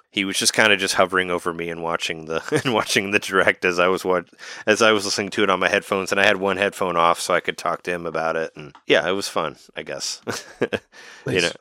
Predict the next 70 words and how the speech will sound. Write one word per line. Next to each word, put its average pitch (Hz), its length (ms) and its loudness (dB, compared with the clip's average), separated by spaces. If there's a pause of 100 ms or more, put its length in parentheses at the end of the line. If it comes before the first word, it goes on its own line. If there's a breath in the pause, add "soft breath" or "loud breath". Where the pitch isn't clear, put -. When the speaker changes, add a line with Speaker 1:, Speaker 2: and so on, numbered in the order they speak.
Speaker 1:
you 95 140 -4
know, 73 80 -8
I 80 60 -6
didn't 98 160 2
expect - 280 -2
to 85 80 -8
do 82 160 -2
it 80 60 -2
at 78 100 -4
work, 85 260 -2
but, 101 220 0
you 135 80 -2
know, 123 220 2 (200)
we 120 120 -2
do 139 160 2
what 131 60 0
we 117 100 -2
can 78 300 0
to - 120 -10
watch, 73 320 -4
uh, 76 120 -4 (180)
to 95 100 -6
watch 76 220 -2
these 73 160 -10
Directs 71 360 -6
and 69 80 -12
all 65 120 -10
that. 64 180 -12
But 101 80 2
I 107 60 8
watched, 110 280 4
yeah, 104 120 0
I 98 40 4
watched 113 280 4
it 92 40 -8
a 82 40 -10
few 78 160 -12
times. 60 420 -14 (400 soft breath)
I 117 60 8
was 120 100 4
waiting 147 240 6
for 110 160 -2
somebody 101 400 2
to 82 80 -6
be 87 160 0
like, 82 260 2
"Why 87 120 -4
do 131 80 0
you 117 100 0
keep 113 220 -6
watching 92 320 -2
that 78 160 -8
so 76 160 -8
many 73 160 -14
times?" 71 280 -12
I'm 90 120 -6
like, 123 120 -8
"I 165 100 -4
gotta 165 120 0
cover 143 340 -2
it - 80 -2
for - 140 -8
the 104 80 -8
show. 120 340 -12
I - 120 -20
gotta 107 100 -8
cover 123 240 -8
it 101 60 -14
for - 100 -10
the 101 80 -8